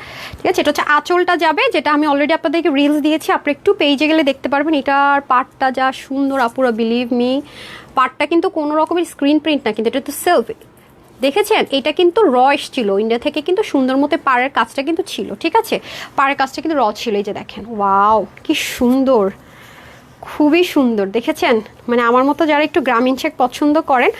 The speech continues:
তারা কিন্তু সুন্দর করে এই শাড়িটা পরে ফেলতে পারবেন। টাইডের শাড়িও আসছে আপু, হ্যাঁ? সময়ের জন্য আমি লাইভ করতে পারছি না। তারপর হচ্ছে স্টোনিংয়েরও অনেকগুলো সুন্দর সুন্দর শাড়ি আসছে। আমি যে অলস, হ্যাঁ,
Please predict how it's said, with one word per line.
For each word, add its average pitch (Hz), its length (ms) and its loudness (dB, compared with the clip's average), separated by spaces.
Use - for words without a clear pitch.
তারা 277 220 0
কিন্তু 339 220 0
সুন্দর 302 420 0
করে 392 180 0
এই 254 300 0
শাড়িটা 269 540 0
পরে 226 160 -4
ফেলতে 240 320 0
পারবেন। 226 480 0
টাইডের 285 400 0
শাড়িও 269 380 0
আসছে 196 300 -4
আপু, 185 220 -6
হ্যাঁ? 294 280 0
সময়ের 233 420 2
জন্য 277 200 0
আমি 294 100 4
লাইভ 240 220 0
করতে 285 260 -4
পারছি 262 380 -2
না। 370 160 2
তারপর 226 300 -4
হচ্ছে 269 220 0
স্টোনিংয়েরও 311 600 2
অনেকগুলো 262 380 0
সুন্দর 247 280 -4
সুন্দর 269 240 -8
শাড়ি 226 360 -2
আসছে। 208 320 -6
আমি 240 200 -2
যে 277 100 0
অলস, 269 760 2
হ্যাঁ, 294 280 0